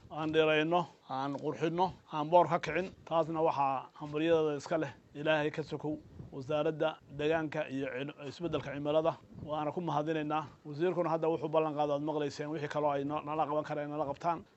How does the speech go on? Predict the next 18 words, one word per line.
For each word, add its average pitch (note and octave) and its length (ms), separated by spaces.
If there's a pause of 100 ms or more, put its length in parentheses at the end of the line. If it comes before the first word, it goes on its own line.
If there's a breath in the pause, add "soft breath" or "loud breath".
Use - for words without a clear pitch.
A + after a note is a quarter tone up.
(120)
Wasaaradaha E3 520
dhanna D#3+ 240
waxaan C#3+ 160
ka D#3 100
codsanaynaa, C#3+ 480 (180)
wasaarad D3+ 320
walba C#3+ 260 (200)
meesha D#3+ 260
uga D#3 220
aadan C#3 240
iyo C#3 140
waxay D3+ 240
qaban D3+ 180
karto - 320 (160)
inay D#3+ 200
ka E3+ 120
qayb D3 160
qaadato. C#3 460